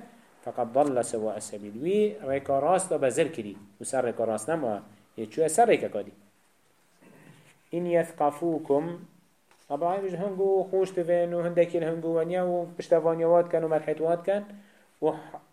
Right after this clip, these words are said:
كافر هكا جنه هنگو. «يثقفوكم» يعني هكا بجنه هنگو. و سر هنگو سر كبن. يعني جي هكي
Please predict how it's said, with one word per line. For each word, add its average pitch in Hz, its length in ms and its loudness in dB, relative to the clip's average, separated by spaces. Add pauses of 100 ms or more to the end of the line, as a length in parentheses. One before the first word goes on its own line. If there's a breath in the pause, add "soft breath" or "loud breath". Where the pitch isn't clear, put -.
(380)
كافر 175 440 8
هكا 165 580 4 (160)
جنه 160 240 6
هنگو. 117 360 -2 (1200)
«يثقفوكم» 151 800 2
يعني 147 240 0
هكا 131 140 2
بجنه 131 280 0
هنگو. 110 300 -6 (500)
و 120 40 -12
سر 143 280 0
هنگو 131 320 -6
سر 135 220 2
كبن. 110 400 -2
يعني 160 240 -4
جي 156 280 2
هكي 180 360 -2